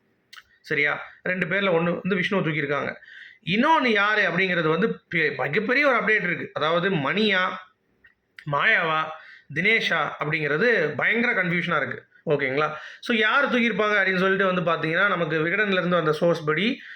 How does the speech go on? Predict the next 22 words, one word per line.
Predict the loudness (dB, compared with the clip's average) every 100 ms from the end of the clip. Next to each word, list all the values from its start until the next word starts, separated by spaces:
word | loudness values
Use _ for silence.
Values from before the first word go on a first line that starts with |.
| -20 -14 -4
ஆ, | 0 2 2
தினேஷும் | 2 2 2 2 2
மணியும், | 2 2 2 2
விஷ்ணுவையும் | 0 -2 0 0 0
தூக்கியிருக்காங்க | 0 0 0 0
அப்படிங்கிறது | 0 0 0 0 2
டாப் | 0 0 0
த்ரீ. | 0
அவங்க | 2 0
என்ன |
சொல்றாங்கன்னா, | 0 0 0 0 0 -2 -8 -6 -4
அர்ச்சனா, | -4 -2 0 0 -2 -12 -20 _ -6
ஆ, | -4
மணி, | -2 0 2 0
மாயா | 0 0 2 0 -2
அப்படின்னு | -2 0
சொல்றாங்க. | 0 -2 -4 -8 _ _
ஒரு | 2 4
சில | 4
சோர்ஸ் | 4 4 4
வந்து | 2
அர்ச்சனா, | 0 0 0 0